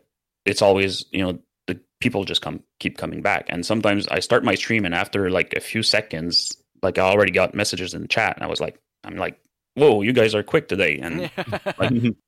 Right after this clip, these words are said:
Speaker 1: they were waiting for me to go live, and that's, that's how, that's how I like it. You know, I like people jumping in and start talking about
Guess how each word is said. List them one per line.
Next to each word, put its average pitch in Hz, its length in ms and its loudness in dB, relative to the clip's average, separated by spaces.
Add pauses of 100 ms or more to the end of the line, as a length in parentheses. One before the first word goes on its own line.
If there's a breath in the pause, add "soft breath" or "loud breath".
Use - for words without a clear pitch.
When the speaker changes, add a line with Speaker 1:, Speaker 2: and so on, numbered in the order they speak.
(440)
Speaker 1:
they 113 100 4
were 151 160 6
waiting 165 260 4
for 160 140 2
me 151 140 2
to 147 100 0
go 143 160 2
live, - 400 0
and 98 340 -8 (460)
that's, 113 160 -6
that's 113 300 0
how, 113 480 2 (1000 soft breath)
that's - 160 -12
how 120 100 4
I 113 120 2
like 117 240 -2
it. - 140 -10
You 107 80 -8
know, 98 80 -6
I 95 80 -6
like 110 260 -4 (220)
people 117 220 -2
jumping 110 320 -2
in 110 200 0
and 98 280 -6
start - 460 -4
talking 104 300 0
about 107 320 0